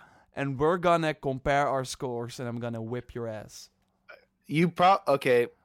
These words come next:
Speaker 2: all right. Right now, then I need to start getting trained. All right,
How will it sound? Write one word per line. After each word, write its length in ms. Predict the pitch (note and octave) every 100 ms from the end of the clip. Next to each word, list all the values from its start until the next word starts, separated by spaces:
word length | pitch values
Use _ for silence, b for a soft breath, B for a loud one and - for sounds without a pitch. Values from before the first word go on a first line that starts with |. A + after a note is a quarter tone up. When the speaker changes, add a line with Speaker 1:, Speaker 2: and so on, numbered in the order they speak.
| _
Speaker 2:
all 100 | -
right. 260 | C3 A#2 -
Right 360 | - C3 D3+ D#3+
now, 500 | C3+ B2+ D3 F#3 F#3 -
then 220 | D3 C#3
I 100 | D3
need 140 | F3+
to 80 | D#3+
start 300 | - C#3 B2
getting 340 | B2 B2 A#2
trained. 380 | G#2 A#2 G#2+ G2 F#2 _
All 80 | A2+
right, 200 | A2 G2+